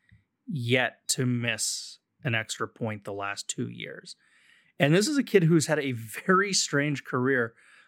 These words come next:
Uh, he was actually the starter back in twenty sixteen and then lost his job in camp and came back last year and burst onto the scene. So, uh,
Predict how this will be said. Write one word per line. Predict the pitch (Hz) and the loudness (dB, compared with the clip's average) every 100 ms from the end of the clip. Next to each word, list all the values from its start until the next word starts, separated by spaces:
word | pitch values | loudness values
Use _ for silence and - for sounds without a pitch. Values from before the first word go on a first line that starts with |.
| - | 2
Uh, | 147 135 | 2 4
he | 151 | 4
was | 214 | 4
actually | 247 240 247 | 4 2 2
the | 156 | 2
starter | - 147 143 123 | 2 2 2 0
back | 113 117 - | -2 -2 -4
in | 123 | -8
twenty | - 135 131 | -6 -4 -2
sixteen | - 123 - 139 104 101 _ _ _ _ _ _ _ | -4 -6 -8 -6 -6 -8 _ _ _ _ _ _ _
and | 143 143 147 | 2 4 4
then | 143 135 | 2 -2
lost | 120 123 151 - | -2 2 2 2
his | 143 127 | -4 -2
job | 131 123 | -2 -2
in | 117 110 | -6 -10
camp | - 131 92 - _ _ _ _ _ _ _ _ _ _ - | -4 -4 -4 -12 _ _ _ _ _ _ _ _ _ _ 0
and | 143 139 | 0 2
came | 143 139 | 0 2
back | 135 131 | 0 0
last | 113 117 135 143 - | -4 -2 -2 -2 -6
year | 120 110 104 104 - _ | -6 -4 -4 -8 -14 _
and | 127 123 | -4 -2
burst | 127 120 131 | 0 -2 -4
onto | 117 107 | -6 -6
the | 107 | -4
scene. | - 120 98 104 | -4 -4 -8 -6
So, | - 139 127 120 - _ _ _ _ | -2 0 0 -2 -6 _ _ _ _
uh, | 123 113 | -2 0